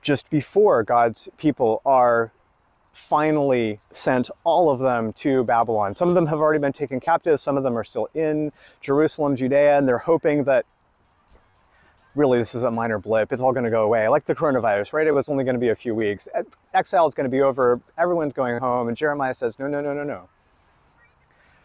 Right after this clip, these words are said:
God tells you, you're gonna be in Babylon for a very long time.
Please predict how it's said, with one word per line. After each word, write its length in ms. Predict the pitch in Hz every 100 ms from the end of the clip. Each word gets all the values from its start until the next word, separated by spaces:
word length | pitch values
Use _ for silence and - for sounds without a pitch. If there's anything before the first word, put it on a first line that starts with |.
| _ _ _ _ _ - 147 _ _ -
God 280 | 160 160 - _
tells 280 | - 160 147
you, 160 | 101 87
you're 240 | 113 156 180
gonna 220 | 190 175
be 280 | 156 156 156
in 300 | 151 156 151
Babylon 480 | 139 139 131 113 107
for 240 | - -
a 120 | 131
very 300 | 117 131 143
long 200 | 143 139
time. 380 | 131 123 101 87